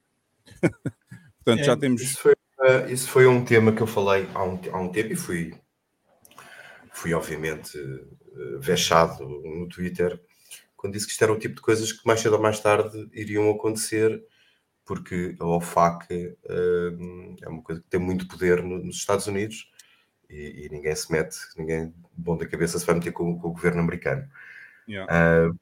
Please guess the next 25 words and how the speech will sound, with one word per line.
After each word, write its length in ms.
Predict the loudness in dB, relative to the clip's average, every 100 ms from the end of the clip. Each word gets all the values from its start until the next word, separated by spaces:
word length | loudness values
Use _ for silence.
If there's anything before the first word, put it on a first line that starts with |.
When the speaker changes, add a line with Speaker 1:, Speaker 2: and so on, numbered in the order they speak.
| -14
Speaker 3:
portanto, 960 | 2 4 4 0 0 2 2 0 0 -2
a 60 |
resposta 640 | -2 -4 0 6 6 4 0
da 140 | 4
Ocean, 580 | 6 4 2 -2 -2 -6 -12 _ _ _ _ _ -16
e 120 | -12
penso 440 | -2 -2 -2 0
eu, 420 | 2 4 2 -4 -8
penso 300 | -8 -6 -4
eu, 280 | -2 -2 -6
não, 260 | -14 -14 -12
embora 260 | -12 -12
não, 160 | -12 -12 -14
não, 540 | -14 -10 -6 -8 -8 -20 -20
não 160 | -10 -6
sou 140 | 0
grande 180 | 4 4
especialista 640 | 4 -2 -2 -2 -4 -8 -10 -18 -20 _
como 220 | -2 2 4
o 220 | 4 2
Hugo 300 | -4 -10 -8
ne-, 180 | -6 -4
ne-, 180 | -4
nestes 280 | -4 -6 -8
pontos, 460 | -4 -2 -2 -6